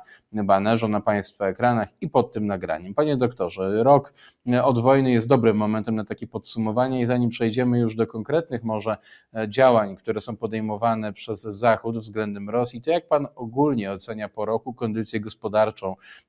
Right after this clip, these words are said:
Federacji Rosyjskiej? Czy zgadza się pan z tymi ekspertami, którzy mówią, że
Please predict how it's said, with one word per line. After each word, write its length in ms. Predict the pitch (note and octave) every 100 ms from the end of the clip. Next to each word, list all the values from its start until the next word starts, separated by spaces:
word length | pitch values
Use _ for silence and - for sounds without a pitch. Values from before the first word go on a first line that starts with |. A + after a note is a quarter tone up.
| A#2+ A#2
Federacji 540 | A#2 A2 A2 G2+ A#2
Rosyjskiej? 640 | G2+ G2 F2+ - - G#2+ G2+
Czy 140 | A2+
zgadza 280 | G#2+ A#2 A2
się 140 | B2+
pan 200 | A#2 A2+
z 80 | A2
tymi 180 | A#2+ A#2
ekspertami, 600 | A2 - A2+ B2 A#2+ A#2+
którzy 320 | - A2+ A#2
mówią, 360 | A#2 A#2 A#2+ A#2+
że 220 | B2